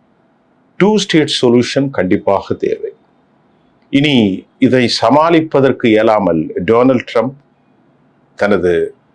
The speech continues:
படைகளோடு, தனது பரிவார்களோடு ஆலோசனை செய்து, இது தொடர்மையானால் அமெரிக்காவுக்கு பெரும் பின்னடைவை மத்திய கிழக்கில் ஏற்படுத்தும்.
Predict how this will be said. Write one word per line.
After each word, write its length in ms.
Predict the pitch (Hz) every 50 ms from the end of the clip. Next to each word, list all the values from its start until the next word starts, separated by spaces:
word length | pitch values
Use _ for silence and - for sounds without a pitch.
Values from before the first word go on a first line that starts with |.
| _ _ _ _ _ _ _ _ _ _ _ _ _ _ _ _ _ _
படைகளோடு, 720 | _ 117 107 120 110 110 110 104 104 101 92 101 117 120 - - _
தனது 320 | - 107 101 101 90 98 -
பரிவார்களோடு 840 | - 104 113 107 107 104 101 - - 95 95 98 101 90 98 92 92 - - - _
ஆலோசனை 640 | - 87 98 101 101 107 101 - - 104 90 90 87
செய்து, 480 | - - 107 104 104 95 92 - - _ _ _ _ _ _ _ _ _ _ _ _ _ _ _ _ _ _ _ _
இது 220 | 127 135 135 139
தொடர்மையானால் 840 | 139 139 135 139 151 170 175 175 170 151 131 113 107 107 120 139 151
அமெரிக்காவுக்கு 800 | - - - 104 123 143 151 - - 143 123 117 113 - - 117
பெரும் 340 | - - 104 110 120 131 - -
பின்னடைவை 560 | - 135 160 156 139 123 101 95 101 113 120 123
மத்திய 360 | - 90 85 - - 131 123
கிழக்கில் 520 | - - 92 87 87 - - 104 107 -
ஏற்படுத்தும். 560 | 95 90 82 - 85 82 80 - - - -